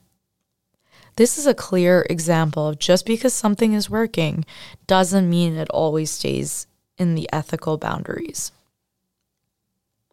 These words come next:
Our last topic today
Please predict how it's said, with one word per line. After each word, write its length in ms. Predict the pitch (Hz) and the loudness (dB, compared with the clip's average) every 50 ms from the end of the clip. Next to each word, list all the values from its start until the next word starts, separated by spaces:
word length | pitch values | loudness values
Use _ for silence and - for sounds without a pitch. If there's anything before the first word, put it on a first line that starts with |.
| _ _ _ _ _ _ _ _ _ _ _ _ _ _ _ _ _ _ _ _ _ _ _ _ _ _ _ _ _ _ _ _ _ _ _ _ _ _ _ _ _ _ _ - - - - - - - - - - - _ - - | _ _ _ _ _ _ _ _ _ _ _ _ _ _ _ _ _ _ _ _ _ _ _ _ _ _ _ _ _ _ _ _ _ _ _ _ _ _ _ _ _ _ _ -20 -20 -20 -20 -20 -20 -20 -20 -20 -20 -20 _ -8 -6
Our 100 | 196 202 | -4 -2
last 380 | 214 226 233 269 302 - - | 0 0 0 0 0 -2 -4
topic 420 | - - 160 156 151 - 165 160 - | -6 -4 -2 -2 -2 0 -2 -2 -2
today 480 | - - 165 147 143 139 143 139 147 | -2 -4 -2 -2 0 0 -2 -2 -2